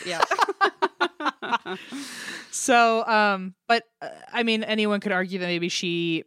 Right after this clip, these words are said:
Speaker 2: paid off a guard, or she said, like, "I am a prophet, you have to listen to me,"
Speaker 1: Or
Speaker 2: and
Speaker 1: she
Speaker 2: then she
Speaker 1: climbed
Speaker 2: just
Speaker 1: out the window.
Speaker 2: Or she climbed out the window.
Speaker 1: Yeah.
Speaker 2: Um, but they tried locking her away to the best of their ability, and the guards denied ever letting her out, and
Speaker 1: Okay.
Speaker 2: she appeared in the garden,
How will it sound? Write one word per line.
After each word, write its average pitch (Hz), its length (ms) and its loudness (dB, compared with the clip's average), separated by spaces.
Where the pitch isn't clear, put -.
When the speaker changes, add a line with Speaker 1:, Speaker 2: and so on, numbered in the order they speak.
Speaker 2:
paid 185 300 -2
off 160 260 -2
a 160 60 -8
guard, 202 460 2
or 170 120 -2
she 180 220 -4
said, 165 260 -6
like, 165 180 -4
"I 175 140 -2
am 175 160 -4
a 156 60 -4
prophet, 175 380 -4
you 170 120 -4
have 165 160 -8
to 156 80 -10
listen 180 280 -6
to 180 120 -8
me," 165 160 -4
Speaker 1:
Or 160 80 -2
Speaker 2:
and 160 80 -4
Speaker 1:
she 170 60 -4
Speaker 2:
then 170 100 -4
she - 80 -6
Speaker 1:
climbed 185 160 -2
Speaker 2:
just 175 100 -2
Speaker 1:
out 156 140 -10
the 156 80 -10
window. 151 600 -10
Speaker 2:
Or 214 80 -2
she 196 120 -8
climbed 175 220 -6
out 165 80 -8
the - 100 -8
window. 196 400 0
Speaker 1:
Yeah. - 920 -4
Speaker 2:
Um, 170 260 -10
but 240 280 4
they 202 200 2
tried 240 340 -2
locking 214 280 -4
her 208 100 -2
away 185 260 -2
to 185 100 -12
the 185 80 -10
best 185 160 -6
of - 20 -8
their 185 100 -2
ability, 170 320 -2
and 170 140 -4
the 165 60 -6
guards 170 400 -6
denied 165 340 -4
ever 160 480 -6
letting 160 260 -6
her 165 180 -6
out, 151 260 -4
and 160 200 -6
Speaker 1:
Okay. 160 80 -8
Speaker 2:
she 156 300 -4
appeared 208 440 -2
in 220 100 0
the 220 80 0
garden, 170 540 -2